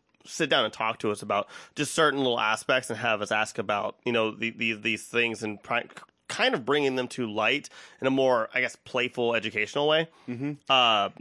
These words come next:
Speaker 1: i-, is, which is, which is nice because, again, this is only a small period of Tolkien's life that we're talking here,
Speaker 2: Mm-hmm.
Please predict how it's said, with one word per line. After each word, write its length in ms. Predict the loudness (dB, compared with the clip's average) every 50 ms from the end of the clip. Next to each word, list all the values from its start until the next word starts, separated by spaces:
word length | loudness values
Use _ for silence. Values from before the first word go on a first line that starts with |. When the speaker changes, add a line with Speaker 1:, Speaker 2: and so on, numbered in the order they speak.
| -14 -10 -8
Speaker 1:
i-, 140 | -6 -6 -4 -2 -2
is, 180 | -2 -2 -2 -4
which 240 | -2 -2 -2 -2 -4
is, 220 | -8 -12 -16 -18 _ -6
which 200 | -6 -6 -6 -6
is 140 | -8 -4
nice 320 | -2 0 0 -2 -2 -6 -8
because, 360 | -8 -8 -4 -2 -2 -2 -2
again, 240 | -2 -2 -2 -2 -2
this 180 | -2 -4 -4 -6
is 100 | -8 -8 -8 -6 -6
only 400 | -6 -4 -2 -2 -2 -2 -2 -6 -12 -20 -20 -20 -20 _ -14
a 80 | -10 -8
small 540 | -8 -6 -6 -6 -2 2 4 4 4 2 0
period 440 | -2 -4 -2 0 0 0 0 0
of 260 | -2 -2 -4 -6 -12 -20 _ _
Tolkien's 500 | -2 0 0 0 0 -2 -4 -4 -6 -4
life 300 | -2 0 0 0 0 -2
that 140 | -4 -4 -2
we're 100 | -2 -2
talking 480 | -2 -2 -2 -2 -2 -2 -4 -6 -6 -6
here, 260 | -6 -8 -8 -8 -10 -14
Speaker 2:
Mm-hmm. 220 | -14 -14 -12 -14